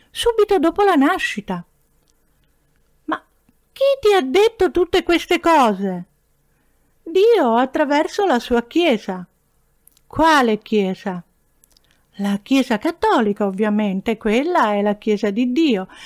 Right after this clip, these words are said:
Se sei cattolico e ti capita di frequentare un'altra chiesa,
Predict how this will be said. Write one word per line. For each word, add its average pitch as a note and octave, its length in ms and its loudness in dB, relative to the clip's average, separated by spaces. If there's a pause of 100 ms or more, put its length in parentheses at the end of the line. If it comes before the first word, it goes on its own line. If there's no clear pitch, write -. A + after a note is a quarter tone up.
Se A#3+ 180 -4
sei B3 260 0
cattolico C4 720 0
e A3+ 100 0
ti A3 140 -6
capita B3 420 -2
di G#3 100 -4
frequentare A3+ 640 0
un'altra G#3+ 460 -2
chiesa, G#3+ 560 -4